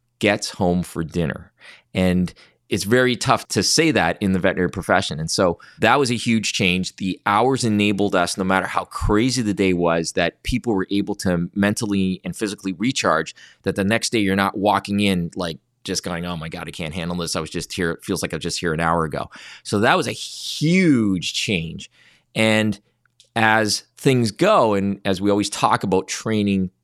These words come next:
clients, training pet parents, they train to our schedule.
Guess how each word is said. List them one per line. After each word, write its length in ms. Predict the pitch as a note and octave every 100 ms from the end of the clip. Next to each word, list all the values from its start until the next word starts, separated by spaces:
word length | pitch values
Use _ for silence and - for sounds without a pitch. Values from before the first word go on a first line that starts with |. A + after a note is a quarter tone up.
| _
clients, 460 | - - F#3+ B2+ F#2
training 280 | - G2 F2
pet 200 | A2 -
parents, 400 | - C#3 F2 - - -
they 140 | - D#3+
train 380 | - C#3+ C#3 C3+
to 120 | G2+
our 120 | F2
schedule. 520 | - G#2 A2+ C#2+ -